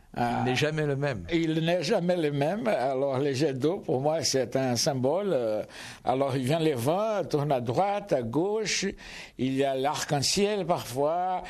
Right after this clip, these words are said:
Speaker 2: Il y a des moments que c'est impossible de voir les jets d'eau parce qu'il y a beaucoup de vent, la bise, comme on appelle ici.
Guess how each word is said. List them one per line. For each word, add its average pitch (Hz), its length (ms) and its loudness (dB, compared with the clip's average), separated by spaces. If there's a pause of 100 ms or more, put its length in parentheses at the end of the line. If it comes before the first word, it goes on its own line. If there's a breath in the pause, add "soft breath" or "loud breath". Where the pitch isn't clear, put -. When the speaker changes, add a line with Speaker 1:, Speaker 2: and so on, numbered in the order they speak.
(280 loud breath)
Speaker 2:
Il 131 100 -2
y 147 80 4
a 156 80 2
des 151 80 0
moments 147 260 2
que - 80 -2
c'est - 260 -2
impossible 165 920 0
de 147 120 2
voir 135 260 2
les 135 120 0
jets 131 200 2
d'eau 127 160 0
parce 117 180 0
qu'il 127 460 0
y 127 80 2
a 127 40 0
beaucoup 127 300 -2
de 135 120 2
vent, 127 280 0
la 139 160 0
bise, 135 500 0
comme 123 140 0
on 113 100 2
appelle 110 320 0
ici. 120 400 -2